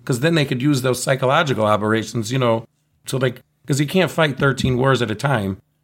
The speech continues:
you know, if you have thirteen different, you know, areas that are inflamed, so to speak.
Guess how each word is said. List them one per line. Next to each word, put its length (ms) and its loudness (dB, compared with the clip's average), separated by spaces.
you 80 -2
know, 140 2
if 80 -2
you 80 -2
have 180 0
thirteen 460 0
different, 400 -2
you 40 -4
know, 280 0
areas 420 0
that 100 -6
are 280 -2
inflamed, 720 0
so 260 -6
to 80 -8
speak. 340 -8